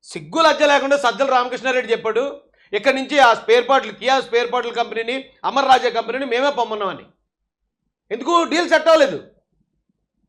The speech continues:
ఇప్పుడు వచ్చేసి మా వాడు కొత్తగా ఓ తెల్ల షర్ట్ ఒకటి వేసి తలను ఉన్నగా దూకుని వచ్చేసి, "అబ్బే బాయ్, ఇవన్నీ మేము తెచ్చినాయండి." ఇప్పుడు చంద్రబాబు నాయుడు గారు వెళ్ళి ఎవరో ఇంక-,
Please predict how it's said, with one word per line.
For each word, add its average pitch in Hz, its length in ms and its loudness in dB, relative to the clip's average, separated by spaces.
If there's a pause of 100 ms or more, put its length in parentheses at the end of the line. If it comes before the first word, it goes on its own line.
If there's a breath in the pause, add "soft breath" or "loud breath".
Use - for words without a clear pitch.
(580)
ఇప్పుడు 175 260 -8
వచ్చేసి 220 340 -4
మా 247 220 2
వాడు 220 260 2 (140)
కొత్తగా 220 420 0 (380)
ఓ 202 80 2 (180)
తెల్ల 208 220 -2
షర్ట్ 233 240 -4
ఒకటి 220 140 -2
వేసి 214 180 -2
తలను 214 220 -4
ఉన్నగా 220 240 -2
దూకుని 220 340 -4
వచ్చేసి, 202 300 -10 (340)
"అబ్బే 294 160 -6
బాయ్, 302 160 -2
ఇవన్నీ 254 240 -4
మేము 220 160 -6
తెచ్చినాయండి." 254 580 -12 (720)
ఇప్పుడు 240 180 -10
చంద్రబాబు 233 320 -2
నాయుడు 254 200 -4
గారు 247 80 -2
వెళ్ళి 220 200 -6
ఎవరో 175 220 -6
ఇంక-, - 260 -8